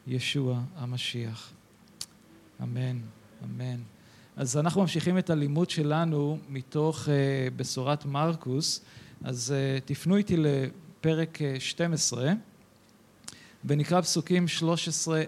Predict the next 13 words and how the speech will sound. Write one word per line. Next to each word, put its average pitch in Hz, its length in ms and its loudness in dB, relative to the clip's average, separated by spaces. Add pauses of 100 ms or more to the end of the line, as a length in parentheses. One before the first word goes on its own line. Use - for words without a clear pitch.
עד 143 200 -2
שבע 139 340 0
עשרה. 123 400 -2 (1400)
מרקוס 156 400 0
פרק 147 240 -2
שתים 160 260 -2
עשרה, 160 220 0
פסוקים 151 360 -4
שלוש 143 240 -2
עשרה 139 240 -4
עד 127 80 -4
שבע 120 180 -6
עשרה. - 300 -8